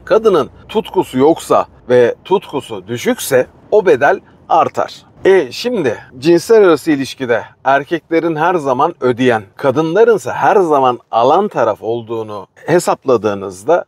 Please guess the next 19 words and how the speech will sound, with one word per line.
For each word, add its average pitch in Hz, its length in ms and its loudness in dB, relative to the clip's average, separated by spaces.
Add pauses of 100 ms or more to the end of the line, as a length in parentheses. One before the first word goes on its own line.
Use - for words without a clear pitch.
(100)
bilmeniz 208 460 2
gereken 175 440 2
şey, 135 300 0 (120)
kadınlar 185 560 -2 (120)
bizim 156 400 -4 (120)
kaynağımızı, 143 800 0 (160)
enerjimizi 123 960 -2 (200)
ve 117 180 2
vaktimizi 170 600 0
tüketiyorsa, 120 760 -2 (200)
karşılığında 147 840 0
bize 101 280 -6
ne 101 120 -16
veriyorlar? 98 520 -4 (220)
Efendim, 160 360 -2 (160)
öncelikle 143 800 0 (220)
karşılığında 131 640 -2
aldığınız 110 600 -2
cinselliktir. 113 840 -4